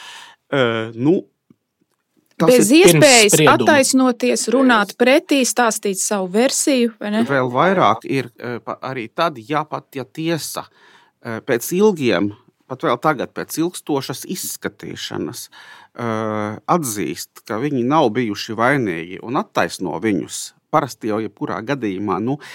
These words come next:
Speaker 1: kā, ko tas nozīmē? Reti kurš būs, kurš varētu būt to visu tā redzējis, un liecības vis-, vis-, visbiežāk jau tā attaisnošana notiek pierādījumu trūkuma dēļ, ka tie pierādījumi nav bijuši pārliecinoši,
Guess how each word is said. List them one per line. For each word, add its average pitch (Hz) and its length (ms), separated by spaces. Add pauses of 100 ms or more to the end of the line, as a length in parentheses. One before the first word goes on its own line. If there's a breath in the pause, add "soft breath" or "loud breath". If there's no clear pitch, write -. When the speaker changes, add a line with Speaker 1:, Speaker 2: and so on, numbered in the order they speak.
(400 loud breath)
Speaker 1:
kā, 139 200
ko 143 140
tas - 180
nozīmē? 101 600 (480 soft breath)
Reti - 320
kurš 139 200
būs, 143 420
kurš - 180
varētu 135 340
būt 120 220
to 120 160
visu - 240
tā 127 240
redzējis, 104 560
un 110 80 (100)
liecības 110 360
vis-, - 180
vis-, - 240
visbiežāk 131 560
jau 123 100
tā 98 140
attaisnošana 107 580
notiek - 360 (400 loud breath)
pierādījumu 131 580
trūkuma 151 400
dēļ, 156 320
ka - 80
tie - 140
pierādījumi 127 500
nav 127 140
bijuši 113 180
pārliecinoši, 110 840